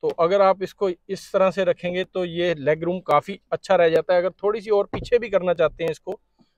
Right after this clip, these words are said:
recline भी करना चाहते हैं, तो फिर भी मैं comfortably बैठ सकता हूँ। ऊपर आप देख सकते हैं बड़े ही आराम से बैठा हूँ, मेरे को कोई problem नहीं आई है। मेरी height six feet है। पीछे यहाँ पे आपको एक कप holder भी मिलने वाला है, आप देख सकते हैं यहाँ पे मिलेगा आपको एक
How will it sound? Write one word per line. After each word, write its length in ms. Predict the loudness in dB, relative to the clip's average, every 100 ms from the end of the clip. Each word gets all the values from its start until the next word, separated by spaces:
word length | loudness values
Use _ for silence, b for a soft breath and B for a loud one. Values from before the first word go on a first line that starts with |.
| _
recline 440 | -4 2 2 2
भी 100 | 0
करना 260 | 0 0 0
चाहते 300 | 0 -2 -2
हैं, 100 | -6 _ _ _ _ _
तो 60 | 0
फिर 220 | 0 -2
भी 120 | 2
मैं 140 | 2 4
comfortably 600 | 4 2 2 2 2 -4 -8 _ 4
बैठ 320 | 8 10 8
सकता 300 | 2 2 2
हूँ। 200 | 2 -6 _ _ _ -10
ऊपर 260 | 4 8
आप 120 | 8 8
देख 220 | 2 2
सकते 280 | -4 0 2
हैं 100 | 6
बड़े 200 | 6 4
ही 180 | 6
आराम 280 | 6 6 4
से 100 | -2
बैठा 220 | -10 -8
हूँ, 100 | -6
मेरे 140 | -6 -6
को 100 | -4
कोई 200 | -2 -2
problem 360 | 4 4 4
नहीं 240 | 0 -2 0
आई 140 | 0
है। 80 | 0
मेरी 200 | -2 -2
height 260 | 0 0 -2
six 300 | -12 -12 -8
feet 260 | -4 2
है। 100 | 2 2 _ _ -8
पीछे 240 | -2 4
यहाँ 260 | 6 6 6
पे 140 | 6
आपको 300 | 6 4 0
एक 100 | 2 0
कप 120 | 0 _ _
holder 340 | 0 2 2 0
भी 140 | -2
मिलने 260 | -2 6 8
वाला 220 | 10 10
है, 80 | 6
आप 80 | 4
देख 140 | -4 -8
सकते 280 | -12 -4 -2
हैं 120 | -2 _ _ _ _ -4
यहाँ 200 | 0 0
पे 100 | 0
मिलेगा 340 | 0 6 6
आपको 240 | 6 0
एक 80 | -4